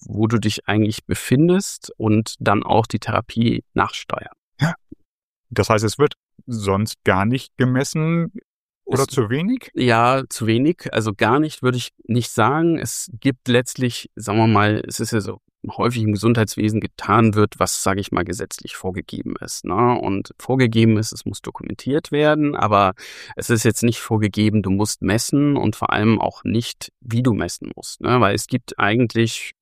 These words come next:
Speaker 1: gerade in unserem Bereich und vielen medizinischen Bereichen die sogenannten proms, also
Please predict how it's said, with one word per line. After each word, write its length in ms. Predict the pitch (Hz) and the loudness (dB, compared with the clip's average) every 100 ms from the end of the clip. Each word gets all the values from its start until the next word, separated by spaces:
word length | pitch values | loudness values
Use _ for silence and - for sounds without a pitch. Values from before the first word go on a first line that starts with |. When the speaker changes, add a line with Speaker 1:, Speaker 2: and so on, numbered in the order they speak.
| _ | _
Speaker 1:
gerade 240 | - 104 101 | -4 -4 -2
in 80 | |
unserem 380 | - 139 143 123 | -2 0 2 2
Bereich 560 | 113 - 107 117 - - _ _ | 2 0 0 0 -4 -14 _ _
und 140 | - - | -14 -2
vielen 220 | 131 131 | 4 4
medizinischen 480 | 120 - 120 110 104 | 4 2 0 2 0
Bereichen 340 | 104 107 113 | 2 2 2
die 60 | 101 | 2
sogenannten 520 | 110 101 95 110 104 - | 2 2 0 -4 -10 -2
proms, 500 | 107 139 143 - - | 2 4 2 -2 -6
also 200 | 101 | -8